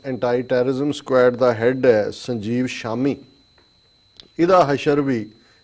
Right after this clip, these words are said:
ਹੇਮੰਤ ਕਾਰਕਰੇ ਵਾਲਾ ਹੋਏਗਾ। ਔਰ ਉਹਦਾ ਵੀ ਮੈਂ ਜ਼ਿਕਰ ਕਰਦਾ ਹਾਂ ਕਿ ਵੀ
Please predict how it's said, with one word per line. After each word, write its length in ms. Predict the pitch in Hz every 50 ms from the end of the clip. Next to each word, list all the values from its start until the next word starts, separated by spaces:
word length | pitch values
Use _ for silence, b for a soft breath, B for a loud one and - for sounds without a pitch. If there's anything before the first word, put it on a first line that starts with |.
| b - 117
ਹੇਮੰਤ 320 | 117 120 131 139 143 -
ਕਾਰਕਰੇ 500 | - - 131 120 117 110 - 123 120 117
ਵਾਲਾ 300 | 117 113 110 107 107 107
ਹੋਏਗਾ। 440 | 101 104 107 120 117 98 92 92 95 - b b b b b b b
ਔਰ 120 | 98 110 117
ਉਹਦਾ 180 | 131 131 147
ਵੀ 120 | 143 143 147
ਮੈਂ 540 | 135 131 127 120 117 117 113 110 120 117 110
ਜ਼ਿਕਰ 280 | 104 110 110 127 117
ਕਰਦਾ 340 | 104 - 120 113 107 127 147
ਹਾਂ 80 | 147 143
ਕਿ 120 | - 143
ਵੀ 300 | 131 131 135 135 135 131